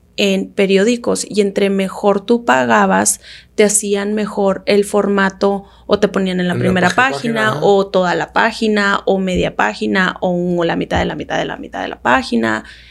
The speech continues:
Speaker 1: y así. Y ahora
Speaker 2: Ok.
Speaker 1: todo esto ya, ya va cambiando
Speaker 2: Sí.
Speaker 1: y ya está pasando.
Speaker 2: Definitivamente está pasando. A lo que voy es de que dice que el dos mil veinticinco cada negocio debería de tener su propio departamento de creación de contenido. Es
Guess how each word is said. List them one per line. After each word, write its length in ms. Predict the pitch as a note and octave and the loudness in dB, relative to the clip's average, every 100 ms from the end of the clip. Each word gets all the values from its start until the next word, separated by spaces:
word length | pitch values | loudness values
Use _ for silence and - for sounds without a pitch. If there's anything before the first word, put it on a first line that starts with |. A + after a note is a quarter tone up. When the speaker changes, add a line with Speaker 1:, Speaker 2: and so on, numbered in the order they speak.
| - | -6
Speaker 1:
y 100 | G#3 | 0
así. 400 | F#3 G#3 G3 F3+ - | 2 2 2 -2 0
Y 120 | A3 | 4
ahora 600 | A3 A3 G#3 F#3+ G3 F#3+ - _ _ - - - - _ | 4 4 4 2 0 -6 -20 _ _ -20 -20 -20 -20 _
Speaker 2:
Ok. 180 | - - | -8 0
Speaker 1:
todo 180 | A3+ G#3+ | 4 4
esto 200 | G#3+ A#3 | 4 2
ya, 280 | G#3+ G#3 - | 2 2 0
ya 180 | F#3+ G3 | 0 2
va 160 | F#3+ F#3+ | 2 0
cambiando 640 | G3+ G3+ G3+ F#3+ G3 G3+ | 0 2 2 2 2 2
Speaker 2:
Sí. 360 | G3+ F#3+ G3 G3+ | 2 4 4 4
Speaker 1:
y 20 | G3+ | 2
ya 80 | |
está 220 | A#3+ C#4 D4 | 2 0 0
pasando. 760 | A#3+ - G#3+ D#4 A#3 G#3 G#3+ G#3+ - - | 0 0 4 4 4 2 -2 -6 -16 -8
Speaker 2:
Definitivamente 840 | B2 C3+ B2 B2+ A#2+ C#3+ E3+ E3+ | 0 0 2 -2 0 2 2 0
está 220 | - C#3+ | 0 0
pasando. 520 | D3+ C#3 E3 D#3 A#2 G2 | 0 2 2 0 -2 0
A 60 | C#3 | 2
lo 140 | C#3+ | 4
que 100 | D3 | 2
voy 260 | C3 C#3+ E3+ | 2 4 2
es 160 | D#3+ | 0
de 200 | E3 E3+ | 0 -2
que 240 | E3+ C#3 B2 | 0 0 0
dice 340 | C3+ C3 D3 | -4 -4 -4
que 100 | C#3 | -4
el 80 | B2 | -4
dos 120 | A#2+ | -6
mil 140 | B2 C3+ | -4 -4
veinticinco 720 | C#3+ - C#3+ C#3+ - A#2 - | -4 -6 -8 -8 -10 -12 -6
cada 340 | C3 C3+ D3+ | -2 2 2
negocio 480 | C#3+ B2 C3 A#2+ C#3+ | 0 -2 -4 0 2
debería 400 | C#3 B2 B2 C3 | 2 2 0 2
de 80 | B2+ | 0
tener 300 | - A#2+ B2 | -2 -6 -6
su 220 | A#2+ B2+ | -6 -8
propio 280 | - B2 C3+ | -6 -2 -2
departamento 500 | B2+ B2 A#2+ A2+ B2 | -2 -6 -8 -8 -6
de 60 | A#2+ | -6
creación 260 | A2 A2+ | -8 -10
de 80 | A2+ | -12
contenido. 520 | - A#2+ A#2+ C3 C3+ | -12 -12 -6 0 4
Es 280 | C#3+ F3 - | 4 2 -2